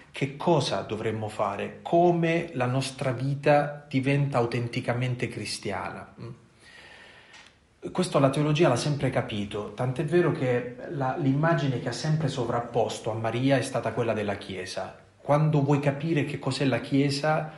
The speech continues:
devi guardare Maria. Quando vuoi capire in che modo un discepolo deve essere un discepolo, devi guardare Maria.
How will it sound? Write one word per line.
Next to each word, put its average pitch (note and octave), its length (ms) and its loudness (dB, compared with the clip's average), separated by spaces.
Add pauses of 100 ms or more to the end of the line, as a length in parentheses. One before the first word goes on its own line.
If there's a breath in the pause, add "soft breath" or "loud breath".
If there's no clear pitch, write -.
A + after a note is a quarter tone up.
devi B2 240 -4
guardare A#2 440 2
Maria. F#2+ 460 -6 (600 loud breath)
Quando D3+ 440 6
vuoi C3+ 140 4
capire C#3+ 480 2
in D#3 400 2
che D#3 160 0
modo C3+ 460 4
un A2+ 120 -2
discepolo B2+ 640 2
deve A#2+ 220 0
essere B2 320 0
un A2 120 -4
discepolo, B2+ 680 0
devi A#2 240 -2
guardare A2 400 2
Maria. F#2+ 600 -8